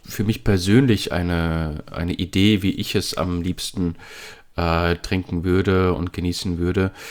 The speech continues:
aber das muss nicht immer eins zu eins auch die Meinung von meinem Gast sein und, ähm, da sollte sich, äh, oder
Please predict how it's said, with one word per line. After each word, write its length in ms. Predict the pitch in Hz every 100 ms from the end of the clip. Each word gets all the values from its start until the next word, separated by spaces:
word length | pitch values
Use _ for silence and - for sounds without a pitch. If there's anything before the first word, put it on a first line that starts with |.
| - -
aber 180 | - 95
das 240 | 87 -
muss 280 | 98 101 -
nicht 240 | 98 87 -
immer 240 | 92 87
eins 220 | 85 90
zu 120 | -
eins 400 | - 87 90 -
auch 120 | - -
die 80 | 87
Meinung 300 | 85 90 92
von 180 | 92
meinem 260 | 87 85 82
Gast 320 | 87 85 -
sein 260 | 85 82 87
und, 300 | 80 82 82 - - - - -
ähm, 580 | 85 82 82 82 82 80 - _ _ _ -
da 100 | -
sollte 360 | 85 87 98
sich, 480 | 87 90 - - -
äh, 400 | - 73 73 76 -
oder 360 | - - -